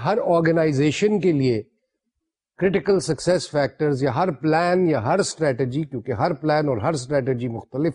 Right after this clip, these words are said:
ہوتی ہے، آرگنائزیشنز مختلف ہوتی ہیں، لہذا ان کے کریٹیکل سکسیس فیکٹرز بھی جو ہیں وہ ہر آرگنائزیشن میں، ہر آرگنائزیشن کی جو پلان ہے یا اسٹریٹجی ہے to do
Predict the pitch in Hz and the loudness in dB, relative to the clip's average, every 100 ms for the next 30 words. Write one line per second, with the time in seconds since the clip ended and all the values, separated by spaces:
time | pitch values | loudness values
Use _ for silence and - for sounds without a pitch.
0 | 160 143 180 180 180 160 117 110 107 98 | -4 -8 -2 -2 2 0 0 -2 -4 -2
1 | 123 - 160 - 156 - 160 160 143 175 | -4 -4 -10 -10 -18 -14 -8 -6 -2 -4
2 | 165 196 202 - _ _ _ 147 185 202 | -2 0 0 -2 _ _ _ 0 2 4
3 | 208 226 202 185 180 139 156 147 165 135 | 2 2 2 2 0 0 -2 0 -2 -4
4 | 139 - 131 - 117 - 117 107 127 180 | -8 -4 -4 -4 -8 -6 -10 -6 -2 0
5 | 135 117 127 - _ _ _ 110 143 - | 0 -2 -6 -10 _ _ _ -2 -2 -4
6 | _ _ _ _ _ _ _ _ _ _ | _ _ _ _ _ _ _ _ _ _
7 | _ 110 - - 117 120 113 101 107 - | _ -6 -4 -4 -2 0 0 -2 -6 -8
8 | 117 135 185 - _ _ 147 156 139 127 | -4 -2 -2 -4 _ _ -2 0 0 -2
9 | 117 113 123 120 156 143 117 - - 147 | -2 -2 -4 -4 -8 -6 -8 -8 -2 0
10 | 160 147 110 107 95 87 82 _ _ _ | 0 0 -2 -6 -8 -12 -16 _ _ _
11 | _ - - 156 151 - 180 190 139 143 | _ -20 -8 -2 0 0 0 2 2 0
12 | 127 127 107 190 | 0 -4 0 2